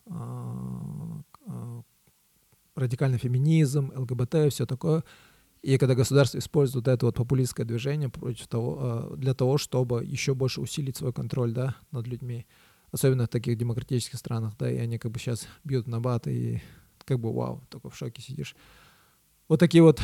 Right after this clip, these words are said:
моменты на Западе сейчас происходят, как бы для нас Запад, конечно, всегда такой, вау, мы думаем,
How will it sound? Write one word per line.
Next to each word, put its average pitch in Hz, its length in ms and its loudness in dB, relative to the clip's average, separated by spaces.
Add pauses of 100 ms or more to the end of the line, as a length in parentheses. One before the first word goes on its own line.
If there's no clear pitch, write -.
(120)
моменты 156 460 4
на 131 100 0
Западе 131 460 2
сейчас 120 300 -2
происходят, 131 520 0
как 113 140 -2
бы 117 160 0
для 120 160 0
нас 120 200 -2
Запад, - 280 -2
конечно, 120 400 -4
всегда 113 340 -4
такой, 120 260 -8
вау, - 440 -4
мы 120 160 -8
думаем, 123 420 -10